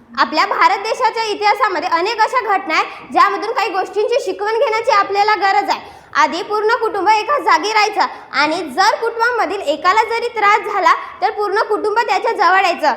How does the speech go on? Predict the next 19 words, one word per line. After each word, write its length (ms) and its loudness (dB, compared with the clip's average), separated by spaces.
पण 140 2
आता 260 2
बघितलं 500 0
तर 120 4
काय? 280 2
तर 160 4
आता 340 0
एका 200 0
घराचे 360 0
दोन 300 2
घरं 240 -2
झाले 280 2
आहे, 420 -4
एका 200 2
घरात 300 0
दोन 220 -2
चुली 280 -4
उभारलेल्या 580 0
आहे 160 2